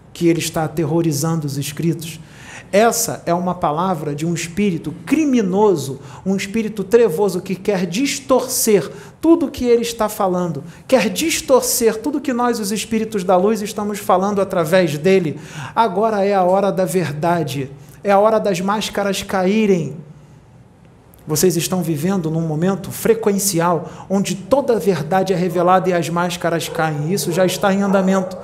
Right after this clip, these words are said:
Assistam a Casa Plataforma de Oração, principalmente os vídeos os quais o Pedro está, porque vocês só ouvirão verdades. Não precisa sim citar nomes, precisa?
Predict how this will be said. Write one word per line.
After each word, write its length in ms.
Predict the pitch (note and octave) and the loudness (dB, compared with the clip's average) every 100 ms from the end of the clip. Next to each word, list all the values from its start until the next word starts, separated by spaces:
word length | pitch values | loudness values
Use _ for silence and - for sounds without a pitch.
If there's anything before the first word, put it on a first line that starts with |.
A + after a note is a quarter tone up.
| - - - | -12 -10 -4
Assistam 560 | G3 - C4+ C4 A3+ | 0 0 0 0 2
a 60 | G#3+ | 2
Casa 260 | A3+ G3+ | 2 2
Plataforma 600 | G3+ G3 G3 - F#3+ F#3+ | 2 0 0 0 -2 0
de 40 | F3+ | 2
Oração, 420 | F#3+ F3 G#3 F#3+ - - - | 2 2 0 0 -4 -14 -4
principalmente 840 | C#4 D4+ C#4+ C4+ A#3 A3 C4+ C4+ | 0 2 2 4 4 2 0 -2
os 100 | A3 | -4
vídeos 380 | F#3 A#3 A#3+ G3+ | -2 -2 -2 -4
os 120 | G#3+ | -6
quais 300 | - A3 G3+ | 0 0 2
o 60 | G3 | -2
Pedro 420 | G3+ G#3+ G3+ F#3 | 0 2 2 0
está, 540 | F#3 - E3+ C#3 - - - - - | -2 -2 -2 -2 -6 -16 -20 -20 -10
porque 260 | - F3+ G3+ | -6 -2 0
vocês 400 | F#3 F3+ G#3 G3+ | 0 0 0 0
só 140 | G3 | 0
ouvirão 460 | G3 G3 F#3 F#3 A3+ | 2 2 2 2 2
verdades. 880 | F#3 F#3+ C#3+ D3 D#3 C#3 C#3 - - - - - - - - - - - - - - - - - - - - - - - - - - - - | 2 2 2 0 0 -2 -8 -12 -14 -20 -20 -20 -20 -20 -20 -20 -20 -20 -20 -20 -20 -20 -20 -20 -20 -20 -16 -14 -14 -18 -20 -20 -20 -20 -4
Não 200 | F3 G#3 | 0 2
precisa 520 | G#3+ G#3 - B3 G#3+ | 4 4 2 0 0
sim 420 | F#3+ - G3 G3 G3 | 0 0 -2 -4 -6
citar 460 | - G3 F#3 G3+ F3 | -2 -2 2 2 2
nomes, 380 | G3 G#3 D3+ - | 2 0 -2 -4
precisa? 560 | F3+ F3 D4 G3+ - | -4 0 0 0 -6